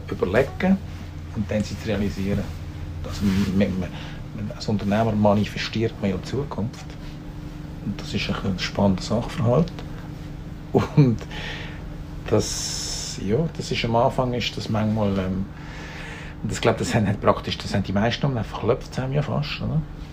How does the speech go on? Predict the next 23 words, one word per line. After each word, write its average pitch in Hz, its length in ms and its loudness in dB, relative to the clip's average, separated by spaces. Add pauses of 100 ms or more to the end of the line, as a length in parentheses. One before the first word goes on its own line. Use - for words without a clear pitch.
(160)
Das - 200 -2
ist 123 180 2 (240)
fast 139 240 2
nicht 123 120 2
anders 113 320 0
möglich, 202 500 4
aber 131 260 2
irgendwann 147 580 2 (640)
lernt 127 500 6
man 208 180 10 (220)
mit 127 300 2
mehr 107 220 4
Daten, 170 560 2
mit 131 160 -4
mehr 107 140 -2
Prozess, - 640 -4
aber 143 260 6
wahrscheinlich 143 320 6
auch 135 120 2
mit 131 200 -2
einer 120 100 0
längeren 113 320 -2
Intuition, 110 720 2